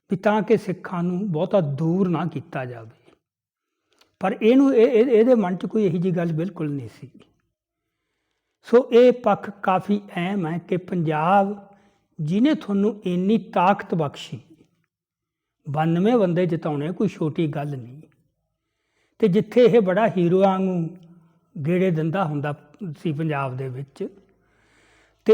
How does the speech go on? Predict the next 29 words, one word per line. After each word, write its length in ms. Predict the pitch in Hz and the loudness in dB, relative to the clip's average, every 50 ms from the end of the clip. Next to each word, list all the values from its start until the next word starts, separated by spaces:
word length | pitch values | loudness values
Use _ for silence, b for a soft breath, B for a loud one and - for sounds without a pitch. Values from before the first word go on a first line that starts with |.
| 220 220 | 4 6
ਉੱਥੋਂ 460 | 240 233 240 240 - - - 269 285 | 4 4 4 4 -4 -2 0 0 0
ਦੇ 160 | 262 233 254 240 | 2 2 2 2
ਲੋਕਾਂ 440 | 208 208 196 190 - - 214 208 202 | 2 0 -2 -4 -4 -2 -2 -2 0
ਨਾਲ, 360 | 190 185 180 180 190 190 185 | -2 -2 0 0 0 0 -2
ਉੱਥੋਂ 360 | 190 185 175 180 - - 220 202 | -4 -4 -6 -8 -6 -6 -4 -2
ਦੇ 160 | 180 202 196 | -2 0 -2
ਜਿਹੜਾ 200 | 185 185 190 180 | -2 -2 -2 -4
ਮੁੱਖ 340 | 160 165 190 190 - - - - | -2 -4 -4 -6 -6 -10 -10 -6
ਭਾਈਚਾਰਾ 640 | - 165 165 143 151 147 - - 147 143 160 160 143 | -4 -2 -2 -2 -4 -6 -8 -10 -8 -8 -6 -8 -8
ਹੈਗਾ, 360 | 127 165 170 160 165 156 139 | -8 -6 -6 -6 -6 -8 -10
ਧਾਰਮਿਕ 500 | 147 - 185 147 135 135 139 139 127 - | -8 -8 -8 -8 -6 -8 -8 -10 -10 -12
ਭਾਈਚਾਰਾ 600 | - - 170 147 127 123 - - 147 127 127 131 143 | -10 -8 -8 -8 -8 -10 -10 -12 -12 -10 -10 -12 -12
ਸਿੱਖ, 440 | - - - 196 175 - - - - 113 - _ _ b b b b b b b b b b b _ _ | -12 -8 -8 -8 -8 -8 -16 -20 -20 -20 -20 _ _ b b b b b b b b b b b _ _
ਉਹਨਾਂ 300 | 220 240 269 277 285 277 | 2 4 4 4 4 4
ਨਾਲ 240 | 262 240 233 233 254 254 - - - | 4 4 4 2 2 -2 -8 -6 -4
ਇੰਨਾ 420 | 202 190 180 185 190 208 254 294 | -2 -2 0 -2 -2 -2 0 0
ਵੀ 160 | 294 262 269 254 | 2 2 2 0
ਕੋਈ 220 | 254 - 240 226 | 0 0 -2 0
ਮਨ 300 | 214 202 185 180 185 175 | 0 0 -2 -2 -4 -2
ਦੇ 120 | 165 185 185 | -2 -2 -2
ਵਿੱਚ 260 | 170 175 170 - - | -2 -4 -6 -8 -14
ਹਮਦਰਦੀ 600 | - - 170 160 147 - 151 147 143 143 139 165 156 | -10 -6 -6 -4 -4 -4 -6 -4 -4 -2 -2 0 -2
ਨਾ 220 | 143 139 143 147 | -2 -4 -6 -6
ਹੋਣੀ, 360 | 143 143 165 139 143 151 135 131 - _ | -6 -6 -6 -6 -6 -8 -8 -10 -14 _
ਕੋਈ 240 | - - 202 226 226 | -4 -2 0 0 0
ਵੀ 140 | 214 220 208 | 0 0 0
ਲਗਾ 440 | 180 156 139 139 143 143 143 151 | 0 -2 -2 -2 -2 0 0 0
ਨਾ 220 | 151 156 151 151 139 | -2 -2 -4 -4 -6
ਹੋਣਾ। 360 | 135 165 160 - 127 120 110 | -6 -8 -10 -12 -14 -18 -20